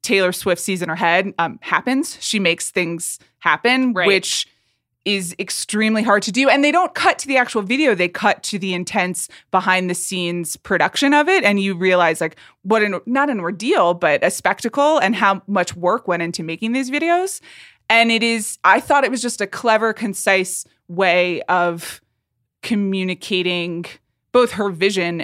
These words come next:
Speaker 1: and the scale of what she does.
Speaker 2: Totally. That was a, that was a really great editing.
Speaker 1: Mm-hmm.
Speaker 2: I, I, like, really loved it. They, they did a great job with that. I also thought it moved along pretty quickly in
Speaker 1: Mm-hmm.
Speaker 2: a, in a good way. Like, the, I think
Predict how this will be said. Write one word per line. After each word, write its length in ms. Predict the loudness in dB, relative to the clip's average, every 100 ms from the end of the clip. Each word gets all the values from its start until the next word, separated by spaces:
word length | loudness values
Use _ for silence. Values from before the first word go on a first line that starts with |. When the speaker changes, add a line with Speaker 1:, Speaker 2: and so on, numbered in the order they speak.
| -4
Speaker 1:
and 500 | -2 -2 -4 -8 -10 _ _
the 80 | -4
scale 280 | -4 0 2
of 80 | 4
what 120 | 2
she 80 | 0
does. 260 | 0 -2
Speaker 2:
Totally. 480 | -2 2 4 4 2 2
That 120 | 2
was 120 | 2
a, 120 | -4 0
that 120 | 4
was 100 | 4
a 60 | 0
really 460 | -2 -2 -2 -6 _ _ _
great 400 | -2 0 0 -6 _ -6
editing. 380 | -6 -6 -8 -8 0
Speaker 1:
Mm-hmm. 80 |
Speaker 2:
I, 140 | 2 4
I, 140 | 4
like, 220 | 2 0 -2
really 240 | -4 -2
loved 260 | 0 -2 -2
it. 120 | -4
They, 100 | -4 -6 -4
they 140 | -4
did 160 | -2 -4
a 40 |
great 220 | -4 -4
job 220 | -2 -4 -4
with 100 | -4
that. 260 | -2 -4 _ -20 -14 0
I 100 | 4
also 280 | 4 4 0
thought 360 | 2 4 4 -2 -6
it 120 | -4
moved 240 | -2 -2
along 500 | -2 0 2 2 -2
pretty 240 | -6 -6 -6
quickly 420 | -8 -10 -8 -8 -6
in 100 | -2
Speaker 1:
Mm-hmm. 180 | 0 0
Speaker 2:
a, 40 | -2
in 80 | -4
a 80 |
good 180 | -4 -6
way. 260 | -2 0 0
Like, 220 | 0 -2
the, 140 | -4 -2
I 80 | -2
think 340 | -2 -10 -14